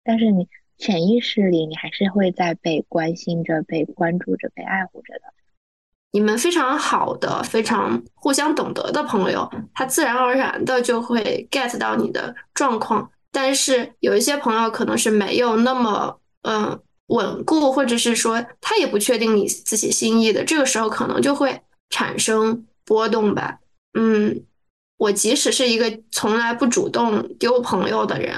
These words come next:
Speaker 2: 我也几乎没有丢过朋友，但确实有一个例外吧，就是我们可能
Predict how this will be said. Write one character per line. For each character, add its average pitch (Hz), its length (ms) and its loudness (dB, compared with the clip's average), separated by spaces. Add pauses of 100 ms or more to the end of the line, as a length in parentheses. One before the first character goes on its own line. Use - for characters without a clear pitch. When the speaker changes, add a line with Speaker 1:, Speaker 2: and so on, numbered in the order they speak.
(120)
Speaker 2:
我 - 100 0
也 214 100 0
几 226 140 -2
乎 269 140 2
没 269 160 2
有 269 140 0
丢 214 200 2
过 - 140 0
朋 - 240 -4
友， - 160 -2
但 226 160 0
确 240 160 2
实 240 160 2
有 226 140 2
一 185 120 2
个 220 320 -2 (400)
例 240 240 0
外 226 240 0
吧， - 220 -6 (340)
就 240 80 2
是 247 100 2
我 226 140 4
们 208 220 0
可 - 120 0
能 220 340 0